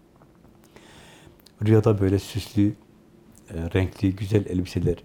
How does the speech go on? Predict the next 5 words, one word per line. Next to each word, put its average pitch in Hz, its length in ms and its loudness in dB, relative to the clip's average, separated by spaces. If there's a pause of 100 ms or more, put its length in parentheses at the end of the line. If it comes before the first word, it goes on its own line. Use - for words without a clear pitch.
(160)
giymek 92 380 -2
demek, 98 380 -4 (1600)
manevi 110 440 6
olarak, 101 520 -2 (1400)
e, 82 100 -6